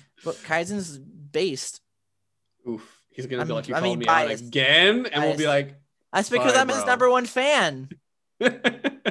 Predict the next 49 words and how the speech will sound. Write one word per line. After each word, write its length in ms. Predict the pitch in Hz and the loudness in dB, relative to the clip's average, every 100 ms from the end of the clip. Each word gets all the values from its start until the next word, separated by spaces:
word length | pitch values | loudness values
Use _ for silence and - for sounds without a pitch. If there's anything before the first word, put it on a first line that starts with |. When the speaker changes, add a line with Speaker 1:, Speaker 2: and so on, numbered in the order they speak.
| - - - | -8 -18 -14
Speaker 1:
Uh, 140 | 170 | -6
that's 220 | 185 226 | -2 2
what 100 | 247 | 4
my 80 | 175 | 4
Speaker 2:
Anyway, 160 | - 123 | 6 4
Speaker 1:
Discord 260 | - 220 | 4 0
name 160 | 190 170 | 0 -4
says. 520 | - 175 196 - - _ _ _ - _ - | -2 -2 0 -4 -8 _ _ _ -20 _ -4
Speaker 2:
that's 240 | 170 214 | -2 0
where 80 | 180 | -2
you 60 | 151 | -2
can 160 | 147 | -4
find 320 | 139 135 135 | -2 -2 0
us. 180 | 139 139 | -2 -2
Um, 220 | 143 135 135 | -4 -2 -2
we 120 | 135 | -2
may 220 | 147 196 | 0 2
or 80 | 202 | 2
may 140 | 185 | 2
not 200 | 175 180 | 0 2
be 100 | 175 | 2
getting 280 | 175 185 180 | 4 4 2
an 80 | 180 | 0
Instagram 500 | 185 - 180 190 190 | 0 -2 -2 -2 -2
soon, 400 | 196 202 320 202 | -4 -4 -6 -8
so 680 | 175 156 143 135 131 127 139 | -2 4 4 4 2 0 -4
stay 260 | 139 165 | -4 -4
tuned 240 | 147 123 120 | -4 -8 -8
for 120 | 120 | -6
that. 280 | 110 - _ _ 131 | -6 -10 _ _ -8
Speaker 1:
Ooh. 580 | 170 190 139 170 226 208 | -6 -4 -4 -4 -4 -2
Speaker 2:
Um, 520 | 170 226 131 87 - _ | -2 -2 -4 -8 -20 _
but 160 | 143 156 | -8 0
yeah, 220 | 247 160 | 0 2
uh, 200 | 175 156 | 2 2
we 120 | 156 | 2
hope 200 | 180 175 | 0 0
you 120 | 170 | -2
all 160 | 170 160 | 0 0
have 500 | 139 143 156 160 156 | 0 0 2 0 -2
a 240 | 139 147 147 | -4 -2 -4
great 680 | 135 123 131 139 143 - _ _ _ _ | -6 -4 -2 -2 -4 -14 _ _ _ _
twenty 580 | _ - 147 147 147 143 139 | _ -6 -2 -2 -4 -6 -16
twenty-one. 800 | - 151 147 139 139 160 160 156 | -6 -2 0 0 0 0 0 -2
We 120 | 131 | -2
hope 220 | 135 135 | -2 0
you 80 | 135 | 0
all 140 | 131 | 0
enjoyed 600 | 131 135 131 131 127 135 | -2 -4 -2 0 -2 -6